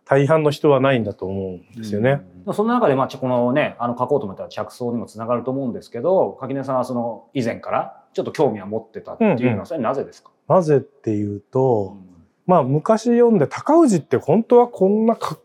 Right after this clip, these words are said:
Speaker 1: こよくない、かっこいいはずがないんじゃないかなと。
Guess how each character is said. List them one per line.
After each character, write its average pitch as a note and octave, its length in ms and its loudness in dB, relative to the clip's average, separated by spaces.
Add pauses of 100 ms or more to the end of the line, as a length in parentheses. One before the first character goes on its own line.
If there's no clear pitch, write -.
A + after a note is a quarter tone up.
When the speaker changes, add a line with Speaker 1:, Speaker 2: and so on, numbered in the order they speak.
Speaker 1:
こ B3 100 6
よ C#4+ 120 6
く C#3 180 0
な C3+ 340 2
い、 G#3+ 260 4 (360)
か C#3 160 0
っ C3+ 100 -4 (200)
こ D#3 360 4 (800)
い A#3 200 8
い A3+ 40 4
は E3 160 2
ず C3 140 2
が B2 180 4
な C#3 200 4
い B3 120 6
ん A3 100 8
じ E3 80 4
ゃ D3 120 6
な D3+ 180 4
い D3 60 2
か C#3 140 4
な C#3+ 140 4
と。 A2 300 -2